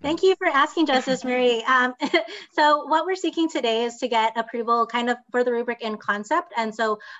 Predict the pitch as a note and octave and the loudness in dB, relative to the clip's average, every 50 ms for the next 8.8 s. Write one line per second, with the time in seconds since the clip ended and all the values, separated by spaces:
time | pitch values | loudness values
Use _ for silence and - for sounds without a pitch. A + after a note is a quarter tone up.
0 | - - A3 G#3+ G#3 G3+ G3 - B3+ B3 - - D4 C#4+ E4 D4 D4 D4 - - | -4 -2 0 0 -2 -2 -2 -2 -2 0 0 0 0 0 -2 -4 -4 -4 -4 -6
1 | A3+ G#3+ A3+ B3+ C4+ C#4+ E4 F4 D4+ B3+ A#3+ - A3+ A3 - G#3+ G#3+ A3+ C4 A#3 | -6 -4 -2 0 2 2 2 0 -2 -2 -4 -4 -6 -6 -4 -6 -4 -4 -4 -4
2 | A3 G#3+ G#3 G#3 G3+ G3 G#3+ - - A#3 G#3+ G3+ G3 G3 F#3+ F#3+ F#3+ F#3+ F#3+ - | -2 -2 -2 0 0 0 0 -2 -4 -6 -6 -6 -6 -8 -8 -8 -8 -8 -8 -8
3 | B3+ B3 B3+ C4 C4+ C#4+ C#4 - - - - G#3 G#3 A#3 B3 C#4 C#4 C#4 C#4 C4 | -8 -6 -4 -4 -4 -4 -6 -10 -14 -10 -8 -6 -6 -4 -2 -2 0 0 0 -2
4 | - B3+ A#3+ A#3+ A3 G#3+ - C4 - - - A3 _ _ - B3+ B3 C#4+ A3+ A#3 | -2 -4 -4 -4 -4 -6 -6 -10 -10 -10 -14 -20 _ _ -12 -6 -2 -2 -2 -2
5 | A#3+ - D4+ D4+ F4 F#4 - - A3 G#3+ G#3 G#3 G#3 G3+ F#3+ F#3 G3 - F#3+ F#3 | -2 0 0 2 2 0 0 -2 -2 -2 -2 -2 -2 -2 -2 -2 -2 -6 -8 -10
6 | G3 G3 G3 F#3+ F#3+ F#3 F3 D#3+ - - - G3+ G3+ G3 G3 G3 - - - - | -8 -8 -8 -8 -8 -8 -8 -10 -8 -8 -6 -4 -4 -4 -6 -8 -12 -18 -20 -14
7 | - - A#3 A3+ A3+ B3 B3 B3+ C4+ C4 B3+ B3+ C4 C4+ C#4 C4 B3+ D4 C#4 - | -10 -8 -8 -6 -2 -2 -2 -2 -2 -4 -4 -4 -6 -6 -6 -6 -8 -10 -10 -10
8 | B3 A#3 - - C4+ C4 C4 C4 - - A3 G#3+ G#3+ G#3 G#3 | -10 -10 -6 -4 -2 -2 -2 -2 -4 -4 -2 -2 -4 -4 -8